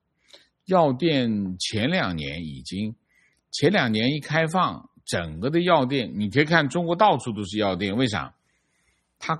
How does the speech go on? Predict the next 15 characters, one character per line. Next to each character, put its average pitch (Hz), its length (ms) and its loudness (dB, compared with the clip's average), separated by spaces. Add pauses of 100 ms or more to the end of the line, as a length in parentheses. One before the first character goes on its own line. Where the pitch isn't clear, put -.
(120)
放 156 140 -2
开， 139 240 -4
放 151 160 0
开 147 240 2
了， 98 260 -4 (960)
药 139 180 2
店， 110 440 -2 (1600)
我 113 160 2
认 143 160 4
为 143 140 2
你 139 140 0
讲 98 200 -2
的 104 120 -2
情 107 320 -4
况， 104 520 -4